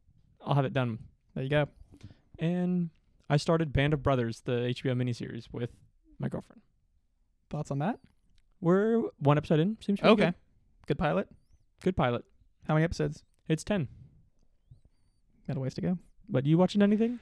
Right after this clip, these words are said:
Speaker 2: Um,
Speaker 1: I just had finals this past week, so I've
Speaker 2: there you
Speaker 1: been
Speaker 2: go.
Speaker 1: not
Speaker 2: Yeah,
Speaker 1: been in
Speaker 2: I
Speaker 1: the
Speaker 2: haven't, I haven't been able
Speaker 1: mindset to watch anything.
Speaker 2: Yeah, I,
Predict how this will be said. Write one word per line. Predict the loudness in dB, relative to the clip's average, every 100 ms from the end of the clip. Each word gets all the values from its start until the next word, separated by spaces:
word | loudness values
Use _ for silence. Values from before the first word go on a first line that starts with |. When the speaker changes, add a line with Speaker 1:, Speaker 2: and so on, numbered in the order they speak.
| _ _ -20 _ _ -2
Speaker 2:
Um, | 6 8 8 6 4
Speaker 1:
I |
just | 4
had | 2 2
finals | 2 2 0 -4 -2
this | -2
past | 0 0 0
week, | -2 -4
so | -6 -2
I've | 6
Speaker 2:
there | 8
you | 8
Speaker 1:
been | 6 4
Speaker 2:
go. | -2 -20 -16
Speaker 1:
not | -6 -4 -4 -6 -16 0
Speaker 2:
Yeah, | 10 10
Speaker 1:
been | 10
in |
Speaker 2:
I | 6
Speaker 1:
the | 4
Speaker 2:
haven't, | 4 2
I |
haven't | 4 4 4
been | 4
able | 4 4
Speaker 1:
mindset | 0 -6
to | -10 -8 -6
watch | -6 -6 -8 -16 -8
anything. | -6 -6 -8 -12 0
Speaker 2:
Yeah, | 6 8 8 8 6 4 4
I, | 6 8 8 4 2